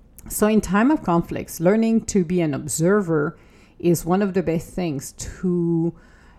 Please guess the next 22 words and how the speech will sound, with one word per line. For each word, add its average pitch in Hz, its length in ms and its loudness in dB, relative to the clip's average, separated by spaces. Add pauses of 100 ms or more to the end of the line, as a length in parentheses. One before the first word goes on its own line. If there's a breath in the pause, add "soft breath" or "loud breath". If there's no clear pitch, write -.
(220 soft breath)
um, 151 600 -6 (220)
to 208 140 2
help 208 440 -4
the 180 100 -2
situation. 185 640 -2
And 165 140 -4
also, 208 440 -2
how 175 460 0
do 175 160 -2
I 156 80 0
react? 143 680 -4 (120)
Am 165 60 0
I 196 220 2
want 180 380 0
to 180 100 -2
get 156 340 -2
this 180 240 -2
in 165 80 0
my 156 100 0
face 165 280 -4
all 147 120 -4
the 135 80 -6